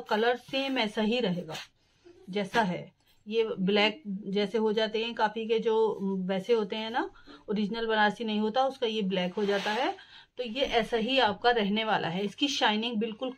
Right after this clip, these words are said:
कहीं नहीं जाने वाली है, क्योंकि मैं आपको ये थोड़ा सा back से भी दिखा देती हूँ। ये देखिए back से पूरा जरी का काम है, ये पूरा weaving में ना जरी मिलती है इसमें, जितना भी है ये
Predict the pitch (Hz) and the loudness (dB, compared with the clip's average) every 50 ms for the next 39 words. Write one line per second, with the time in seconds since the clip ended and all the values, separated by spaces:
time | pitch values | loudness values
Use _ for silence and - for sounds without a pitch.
0 | _ - 247 202 214 240 262 247 240 214 196 190 190 170 160 175 175 180 175 170 | _ -4 -4 -2 -2 -2 -2 -2 0 0 0 2 2 0 0 0 -2 -2 -2 0
1 | 190 220 226 220 233 240 240 254 240 240 233 214 214 - - 262 262 269 269 - | 0 -2 -2 -2 -6 -10 -8 -8 -6 -2 -4 -4 -4 -6 -12 -10 -10 -10 -8 -6
2 | 254 254 254 - 277 269 214 185 185 175 175 170 - - 233 208 214 190 202 190 | -4 -4 -4 -2 -2 -2 0 0 0 0 -2 -4 -4 -4 -2 -2 0 -2 0 0
3 | 196 175 160 170 165 165 180 185 190 202 208 180 170 160 - 196 185 175 165 165 | -2 -2 -2 -4 -6 -6 -4 -2 -2 -2 0 -2 -4 -2 -2 -2 0 0 -2 -2
4 | 160 - - 247 - - - 269 269 285 285 277 285 262 226 208 214 202 220 220 | -4 0 0 0 0 0 -8 -4 -2 2 4 6 6 4 4 2 2 2 2 0
5 | 214 214 - - - 190 165 160 170 175 180 190 185 175 160 - _ _ _ _ | 0 2 2 2 4 2 0 2 2 0 -2 -2 -2 -2 -4 -6 _ _ _ _
6 | _ _ _ - - - _ _ _ _ _ - 262 269 294 285 262 254 254 247 | _ _ _ -20 -20 -20 _ _ _ _ _ -2 6 8 8 8 8 4 0 0
7 | 254 277 269 269 269 262 269 320 339 320 233 202 233 226 226 240 240 220 202 180 | 0 0 0 2 2 4 6 6 6 6 6 6 4 4 6 2 2 2 0 0
8 | 180 - 190 196 208 202 196 190 196 208 202 185 175 196 185 - 214 226 220 202 | -2 -2 0 2 4 4 4 4 2 -2 -2 0 0 0 -2 0 0 0 2 2
9 | 196 196 185 190 185 160 156 151 156 | 2 2 4 4 4 4 2 0 -4